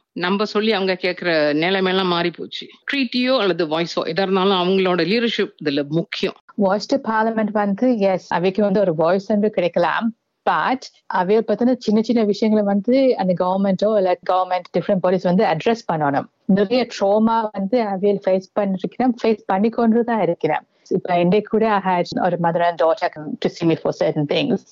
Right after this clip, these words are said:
Speaker 2: அப்ப, um, சும்மா வீடு காய்ச்சினா போது Australia Day and அவைய, அவையோட ஒப்பீனியன் வந்து there's nothing to celebrate about. And also அவைய பத்தி வந்து it doesn't matter what you do, political basis சொல்ற விஷயங்கள் வேற. ஆனா இப்ப நடைமுறையில வந்து அவைய ஃபேஸ் பண்ற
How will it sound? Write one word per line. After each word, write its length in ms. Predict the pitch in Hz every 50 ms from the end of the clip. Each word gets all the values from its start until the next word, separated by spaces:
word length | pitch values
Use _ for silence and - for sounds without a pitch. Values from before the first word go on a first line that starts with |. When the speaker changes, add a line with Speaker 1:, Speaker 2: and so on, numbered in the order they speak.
| -
Speaker 2:
அப்ப, 200 | - 175 - - 202 214 208 202 -
um, 200 | 175 175 160 160
சும்மா 320 | 156 - - 185 180 196 196
வீடு 160 | 190 180 185 185
காய்ச்சினா 340 | - 170 165 165 - 170 156
போது 160 | 156 165 - 143
Australia 360 | 147 - - - 156 160 160
Day 220 | 156 151 147 147 151 151
and 160 | 147 147 143 -
அவைய, 420 | - 156 160 165 160 160 160 156 151 - - - -
அவையோட 280 | - 170 175 196 208 220
ஒப்பீனியன் 380 | 208 202 - 214 208 202 196 196
வந்து 220 | 196 196 196 247 226
there's 240 | - 196 180 -
nothing 220 | 180 175 196 190 185
to 80 | 175
celebrate 380 | - 185 170 170 165 170 160 156
about. 340 | - 147 147 147 - - - - _ - -
And 160 | - 175 175 -
also 420 | - 180 185 185 - - - 214 196 185 180 175 180 - - - -
அவைய 240 | 185 180 190 220 226
பத்தி 240 | 202 214 214 208 202
வந்து 240 | 208 208 202 254
it 120 | 247 220 -
doesn't 240 | - 175 170 - 208
matter 180 | 202 202 180 170
what 180 | 175 175 170 -
you 120 | - 226 175
do, 140 | - 180 175 196 202 -
political 420 | - 180 180 190 202 214 233 220 214
basis 320 | 208 196 196 - 208 185 - -
சொல்ற 380 | 190 185 185 185 196 233 220 196 - _ _ 175
விஷயங்கள் 400 | 175 - - 185 175 170 165 160
வேற. 240 | 165 160 156 156 185 226 240
ஆனா 200 | 214 196 190 202
இப்ப 220 | 196 185 - 185 175 165
நடைமுறையில 680 | 170 170 196 202 202 208 208 208 202 196 190 190 196 190 190
வந்து 300 | 190 185 180 170 - 214 202
அவைய 200 | 185 180 185 180
ஃபேஸ் 360 | - - 190 185 196 196 - _
பண்ற 340 | - 214 202 196 190 208